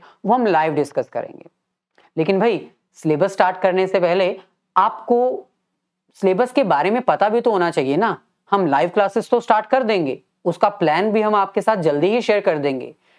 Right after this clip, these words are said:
डिटेल में आपको बता देंगे कि कब हमारी कौन से डे को कौन सी क्लास कितने बजे आएगी, सारा प्लान आपको पता चल जाएगा। लेकिन भाई सिलेबस में क्या आने वाला है, क्या नहीं आने वाला टर्म टू के according, वो पता लगाना सबसे ज्यादा जरूरी है,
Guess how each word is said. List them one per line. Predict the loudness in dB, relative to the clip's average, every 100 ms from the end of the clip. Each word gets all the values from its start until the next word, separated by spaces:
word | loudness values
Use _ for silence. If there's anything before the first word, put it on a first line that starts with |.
| _ -2
डिटेल | 0 2 2
में | 2
आपको | 0 0 0
बता | 2 2 2
देंगे | 0 0 0
कि | -2 0
कब | 0 2
हमारी | 0 2 2 -2 0
कौन | 0 0
से | 0 0
डे | 2 0
को | 0 0 0 0
कौन | 0 0
सी | -2 0
क्लास | 0 0 -2 -2
कितने | -2 0 0
बजे | 0 0
आएगी, | -2 -6 -18 _ _ _ _ 0
सारा | 2 2
प्लान | 2 0 2
आपको | 0 0
पता | 0 0
चल | 0 -2
जाएगा। | -2 -4 -6 -18 _ _ _ _ _ _ _ _ _ -8
लेकिन | -2 0
भाई | 2 0 -2 -8 _ _ _ -10
सिलेबस | 0 2 2 0
में | 0 0
क्या | 0
आने | 2 0 2
वाला | 2 2 2
है, | 0 -2
क्या | 0 0
नहीं | 0 0 0 2
आने | 2 2
वाला | 0 0 -4 -8 _ _ _ _ _ 0
टर्म | 0 2
टू | 0 2
के | 2
according, | 2 -2 -4 _ _ _ -2
वो | 0
पता | 2 2
लगाना | 2 2 0 0
सबसे | -2 0 2
ज्यादा | 2 2
जरूरी | 0 0 0 -2
है, | -4